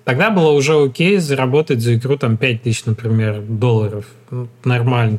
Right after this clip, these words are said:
Мы уже делали, я сам уже делал свои игры, сам, которые там м-, могли вот столько приносить денег. То есть у меня была бизнес-модель в целом понятна, но я увидел свои ограничения и как, э, артист, как художник,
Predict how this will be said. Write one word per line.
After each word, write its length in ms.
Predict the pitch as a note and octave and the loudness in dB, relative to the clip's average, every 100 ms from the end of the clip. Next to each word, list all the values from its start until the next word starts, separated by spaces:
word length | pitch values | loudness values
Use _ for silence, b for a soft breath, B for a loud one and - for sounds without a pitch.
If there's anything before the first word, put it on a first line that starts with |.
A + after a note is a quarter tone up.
| - | 0
Мы 160 | B2+ | 2
уже 200 | C3+ B2+ | 2 2
делали, 400 | A#2 B2 B2+ A2 | 2 2 2 0
я 220 | G#2+ A2+ G#2+ | 0 -2 -2
сам 280 | C3+ A#2+ | 0 0
уже 160 | A2 G#2+ | 0 0
делал 260 | A2 A2+ G#2 | 0 0 -2
свои 420 | - A2 A2 A#2 | -6 -4 -4 -4
игры, 400 | B2+ B2+ A#2 A2 | -4 -2 -2 -4
сам, 460 | - A#2+ A#2 A2 B B - | -2 0 0 0 B B -8
которые 260 | B2 A#2 | -4 -4
там 140 | A2 A2 A2 A#2 | -2 0 0 0
м-, 60 | |
могли 320 | A#2 A#2 A2+ B2 | 2 2 2 0
вот 200 | A2+ - | 0 -2
столько 680 | - A2+ G#2+ A2+ G#2+ G#2 G#2+ - | -2 -2 -2 -4 -4 -6 -10 -8
приносить 500 | A2+ A2 A2+ A#2+ G#2+ | -2 0 0 -2 -2
денег. 380 | B2 F#3 G#3+ - B B B B B B _ - | 0 2 0 -2 B B B B B B _ -2
То 80 | C#3 | 0
есть 140 | C#3 | 2
у 20 | |
меня 100 | D#3 | 2
была 200 | C#3+ C3+ | 2 2
бизнес-модель 720 | B2+ C#3+ C#3+ - B2+ A#2+ E3+ | 2 0 0 0 0 2 0
в 60 | D3 | -2
целом 340 | - C3 B2 | -2 0 2
понятна, 760 | A#2 A2+ C3+ G3 A3 C3 G#2+ G#2 - B B B - | 2 2 2 0 0 -2 -2 -6 -14 B B B -2
но 120 | B2 | 0
я 540 | A#2+ B2 D3 F3 E3+ C#3+ | 2 2 2 2 2 2
увидел 440 | B2+ C3+ C#3+ C3 | 2 0 0 -2
свои 300 | - C3 B2+ | 0 0 2
ограничения 840 | A#2 A2+ A#2+ A#2+ - C3 A#2 A2+ | 0 0 2 2 2 0 2 0
и 220 | A2+ C#3 A#2 | -2 -2 -2
как, 440 | C3+ B2 A#2 - | 0 0 -2 -4
э, 40 | A#2+ | 0
артист, 920 | A2+ A2+ A2 A2+ E3+ F3+ F3 D#3 - | 0 0 0 0 0 -2 -4 -4 -6
как 240 | - A2+ - | -4 -4 -4
художник, 640 | A#2+ A#2 A#2+ A2+ G#2+ G2+ | -2 0 2 2 -2 -4